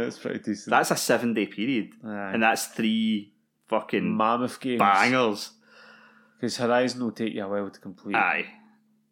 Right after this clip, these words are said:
Speaker 1: I mean, it's like
Speaker 2: You're
Speaker 1: a
Speaker 2: not completing that before Sifu. <laughs>
Speaker 1: No. It's like one of those twenty, twenty-five hour campaigns, but then s-, like, you can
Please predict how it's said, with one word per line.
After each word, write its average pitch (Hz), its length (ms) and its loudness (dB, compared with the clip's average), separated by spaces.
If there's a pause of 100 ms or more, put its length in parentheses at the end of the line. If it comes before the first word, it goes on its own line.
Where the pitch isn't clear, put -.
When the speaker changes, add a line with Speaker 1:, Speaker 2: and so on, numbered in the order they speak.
Speaker 1:
I 120 80 -2
mean, 110 160 -2
it's 107 160 -6
like 113 80 0
Speaker 2:
You're 117 100 4
Speaker 1:
a - 20 6
Speaker 2:
not 117 120 8
completing 107 320 6
that 104 180 4
before 123 240 0
Sifu. 107 480 0 (280)
<laughs> - 260 -20
Speaker 1:
No. 95 300 -12 (320)
It's 120 240 -2
like 107 100 -2
one 120 140 2
of 123 80 -4
those 110 520 -2 (200)
twenty, 101 340 -6
twenty-five 101 580 -6
hour 101 200 -4
campaigns, 101 680 -6
but 113 120 -10
then 101 420 -6
s-, - 220 -8
like, 120 160 -6
you 113 120 -12
can 101 200 -12